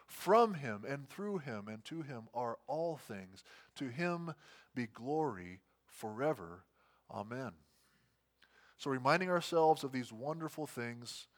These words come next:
will build us, will, will, will build up our faith and increase our joy in the Lord. We need to focus on him and his works. Secondly, it's good to be reminded of the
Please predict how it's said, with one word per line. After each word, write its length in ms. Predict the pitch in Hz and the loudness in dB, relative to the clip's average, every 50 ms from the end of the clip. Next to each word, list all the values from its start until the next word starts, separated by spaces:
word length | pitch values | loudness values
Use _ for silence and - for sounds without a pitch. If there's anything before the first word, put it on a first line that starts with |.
| _ _ _ _ _ _ _ _ - | _ _ _ _ _ _ _ _ -12
will 120 | 117 107 | -12 -8
build 260 | 101 113 120 123 127 | -2 0 2 2 4
us, 380 | 123 123 123 - - - - - _ _ _ _ _ | 2 2 0 0 -4 -6 -6 -10 _ _ _ _ _
will, 240 | - 113 110 110 110 | -6 -2 -2 -2 -2
will, 240 | 104 117 117 110 107 | -4 -4 -4 -4 -4
will 120 | 104 117 110 | -4 -6 -2
build 240 | 110 127 135 143 | 2 2 4 4
up 120 | 151 139 - | 4 2 2
our 120 | 139 131 | 0 -4
faith 500 | 123 - - 101 101 98 98 - - - - _ _ _ _ _ - - - - - - - _ _ - - _ _ - 117 | -4 -4 -4 -2 -2 -4 -6 -10 -16 -18 -20 _ _ _ _ _ -20 -20 -20 -20 -20 -20 -20 _ _ -20 -20 _ _ -6 -4
and 120 | 113 110 | -4 -4
increase 540 | 110 107 110 - - - 143 139 143 - - - | -4 -8 -10 -10 -6 -2 -2 -2 -2 -4 -4 -2
our 180 | 123 127 123 117 - - 113 | -2 -2 -2 -2 -6 -8 -6
joy 460 | 123 127 120 107 92 90 87 87 85 - _ _ _ _ _ _ _ _ _ _ - | -4 -2 -2 -2 -4 -6 -8 -8 -10 -14 _ _ _ _ _ _ _ _ _ _ -10
in 140 | 123 117 107 | -10 -8 -8
the 80 | 104 | -8
Lord. 300 | 98 98 104 107 92 78 - - - _ _ _ _ _ _ _ - - | -10 -8 -8 -8 -10 -10 -12 -18 -20 _ _ _ _ _ _ _ -16 -12
We 80 | 113 | -10
need 100 | 113 104 | -10 -8
to 80 | 101 101 - - - | -8 -10 -12 -6 0
focus 640 | - 143 147 147 147 143 135 - - - - - - _ _ - | 2 2 2 2 2 -2 -2 0 -2 -4 -6 -8 -12 _ _ -6
on 500 | 120 120 123 123 123 123 120 120 120 117 104 - - - | -2 0 0 0 0 0 0 -2 -4 -8 -12 -16 -18 -10
him 400 | - 143 139 135 135 135 135 135 - - | -6 -4 -2 -2 -4 -4 -8 -12 -14 -10
and 380 | - 117 117 120 117 120 120 113 104 | -6 -6 -4 -4 -4 -6 -8 -10 -10
his 480 | - 107 104 101 101 98 98 - - - _ _ _ _ _ _ _ _ _ | -10 -8 -8 -8 -10 -10 -12 -16 -16 -18 _ _ _ _ _ _ _ _ _
works. 500 | - 95 98 92 87 - - - - - - - _ _ _ _ _ _ _ _ _ _ _ _ _ _ _ _ _ _ _ _ _ - - - - - - - | -14 -10 -10 -10 -10 -10 -14 -14 -14 -14 -14 -18 _ _ _ _ _ _ _ _ _ _ _ _ _ _ _ _ _ _ _ _ _ -20 -20 -20 -20 -20 -12 -4
Secondly, 480 | - - 180 190 - 165 156 156 160 160 | 4 6 6 8 8 8 6 8 6 6
it's 140 | 147 - - | 4 2 2
good 180 | 160 160 151 | 0 0 0
to 100 | - - | 0 0
be 120 | 143 143 139 | 2 4 4
reminded 440 | 131 123 127 131 139 143 139 135 131 | 4 6 4 4 4 4 2 4 2
of 140 | 123 117 | 2 2
the 240 | 113 117 110 110 117 | 2 2 0 0 -2